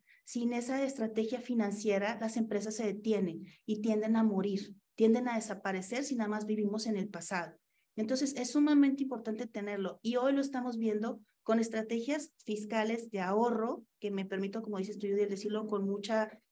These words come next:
premura, eh, que no nos permiten crecer, pero que nos permiten ahorrar en ciertas situaciones que nos colapsan al momento de las proyecciones hacia un futuro.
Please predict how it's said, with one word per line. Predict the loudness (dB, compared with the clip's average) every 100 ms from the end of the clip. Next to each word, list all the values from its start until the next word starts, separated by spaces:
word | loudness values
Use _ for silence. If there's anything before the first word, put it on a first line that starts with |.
| _
premura, | 6 8 8 6 6 4 -2 _ _ -4
eh, | 0 0 0
que | 4 6
no | 6
nos | 4
permiten | 4 2 4 0 0 0 2
crecer, | 0 0 -2 -2 -6 0
pero | 2 4
que | 2
nos | 0
permiten | 2 2 0 -4 -6
ahorrar | -4 0 0 0 0 0 -2 -8 _ _ -2
en | 0
ciertas | 2 2 0 -2 -6
situaciones | -6 -2 -2 2 2 0 -2 -6 -16 _ 0
que | 2 2 0 -8 _
nos | -2 0 0
colapsan | 2 2 2 -2 -4 -2
al | -2
momento | -2 -2 -4 -4
de | -4
las | -4 -6
proyecciones | -8 -8 -8 -8 -6
hacia | -8 -8
un | -10 -10
futuro. | -10 0 0